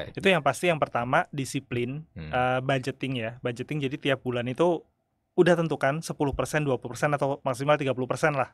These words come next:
Speaker 1: untuk
Speaker 2: Hmm.
Speaker 1: investasi. Itu
Speaker 2: Hmm.
Speaker 1: duluan, langsung jalankan duluan di awal.
Speaker 2: Itu udah paling, itu udah nggak bisa ditawar tuh
Speaker 1: Nggak
Speaker 2: ya?
Speaker 1: bisa ditawar. Begitu
Speaker 2: Hmm.
Speaker 1: gajian, langsung transfer ke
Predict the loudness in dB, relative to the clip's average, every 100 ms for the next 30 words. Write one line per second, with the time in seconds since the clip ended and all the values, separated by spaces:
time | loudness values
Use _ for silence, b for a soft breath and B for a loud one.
0 | -6 -6 -6 -6 -8 -4 -2 -2 -6 -8
1 | 0 2 2 2 4 6 4 0 -2 -2
2 | -2 0 0 -2 -2 -2 0 -2 0 0
3 | 0 -2 -6 -6 -2 0 0 -2 -4 -2
4 | 0 0 0 0 4 4 4 2 2 2
5 | 6 6 4 0 0 2 2 4 6 6
6 | 4 2 2 0 2 2 2 0 2 2